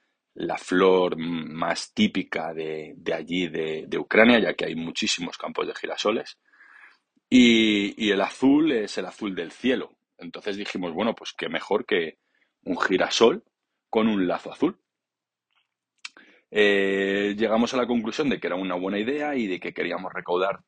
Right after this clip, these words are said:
todos los fondos posibles y para ello queríamos contar con todas las floristerías que quisieran unirse, tanto de nuestra asociación como de fuera de nuestra asociación,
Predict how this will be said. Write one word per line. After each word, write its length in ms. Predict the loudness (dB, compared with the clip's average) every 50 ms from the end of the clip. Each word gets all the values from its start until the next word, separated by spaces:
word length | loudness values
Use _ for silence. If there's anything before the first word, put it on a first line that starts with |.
| _ _ _ 2
todos 220 | 4 6 6 6
los 120 | 4 2
fondos 320 | -2 -6 -8 -8 -8 -10 -6
posibles 640 | -6 -6 -2 0 2 2 2 2 0 -4 -12 _ _ _ _ -20 -20 -20 _ _
y 120 | -4 -4 4
para 240 | 6 6 6 6 4
ello 160 | 0 -2 -2
queríamos 340 | -2 -2 -2 -2 -4 -6 -8
contar 320 | -6 -8 -4 -4 -4 -4
con 260 | -4 -4 -6 -6 -8 _ _
todas 640 | -2 -2 0 0 0 -2 -2 0 0 -2 -2 -4 -4
las 140 | -8 -8 -8
floristerías 640 | -2 -2 -2 -2 -2 -4 -4 -4 -4 -2 -4 -4 -4
que 140 | -6 -8 -8
quisieran 400 | -6 -10 -8 -6 -4 -4 -4 -4
unirse, 380 | -2 -2 -2 -2 -4 -4 -8 -4
tanto 300 | -2 -2 -2 0 0 0
de 80 | 0 0
nuestra 280 | -2 -4 -4 -8 -8
asociación 640 | -8 -10 -12 -8 -8 -10 -10 -6 -4 -4 -4 -4 _ _ _ _ _ _ _ _ _ _ -20 _ _ 4
como 320 | 8 8 10 10 8 6
de 100 | 4 0 -2
fuera 320 | -2 0 0 0 2 2
de 80 | 0 0
nuestra 280 | -2 -4 -6 -8 -8 -8
asociación, 720 | -10 -12 -12 -6 -4 -4 -4 0 2 2 2 2 -2 _